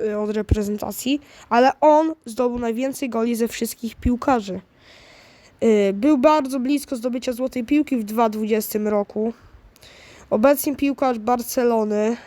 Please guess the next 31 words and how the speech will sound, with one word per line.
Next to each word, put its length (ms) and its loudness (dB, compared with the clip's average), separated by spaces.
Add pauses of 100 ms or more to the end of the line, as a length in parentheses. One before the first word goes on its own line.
(120)
y, 360 -4 (180)
no, 180 0
nawet 360 2
sam 280 -6
radzi, 500 -2 (800)
chociaż 320 2
już 460 -4 (120)
jego 280 2
emerytura 640 0
się 480 0 (100)
zbliża 720 2 (200)
i 60 -8
następny 680 -4 (100)
po 220 2
ni-, 300 -4
następ-, 560 0 (600)
następcy 1040 0
nie 260 0
widać 380 -4
po 180 -6
nim 180 -4
w 40 -8
reprezentacji 840 -6
Polski. 540 -4 (1200)
No 80 -4
i 100 0
co 160 0
mogę 200 -2
powiedzieć? 280 -4
No, 180 -2 (160)
w-, 420 -8